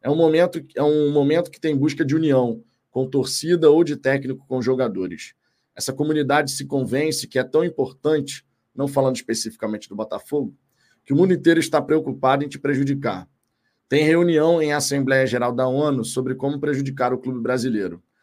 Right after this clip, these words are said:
Aquele grupo se imbui de alta importância fundamental no futebol, se sente mais importante que o mundo todo. Então vou enfrentar o mundo, pode vir. E o mundo está com outros afazeres.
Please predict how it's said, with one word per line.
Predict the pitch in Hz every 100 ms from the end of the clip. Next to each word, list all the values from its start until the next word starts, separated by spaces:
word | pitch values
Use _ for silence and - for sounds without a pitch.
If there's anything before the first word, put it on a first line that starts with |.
| _ _ -
Aquele | 117 147
grupo | 147 143 160 151
se | -
imbui | 160 139 139 175 165
de | 143 147 139 - - -
alta | 156 190 180
importância | 151 139 - - 143 160 139
fundamental | - 131 139 127 135 120
no |
futebol, | 117 - 110 110 139 - _ _ _ -
se | 135
sente | 135 143 143
mais | 139 147
importante | 143 139 131 135 135
que | 135
o |
mundo | 135 139
todo. | 139 110 95 87 _ _ _ _ _
Então | - 135 151 156
vou | 143 156
enfrentar | 160 143 156 - 156
o | 180
mundo, | 156 131 110
pode | - 143 175
vir. | 143 135 117 - _ _
E | 135
o | 175
mundo | 156 170
está | 190 - 147
com | - 175
outros | 151 156 - 160
afazeres. | 160 - 170 143 123 95 -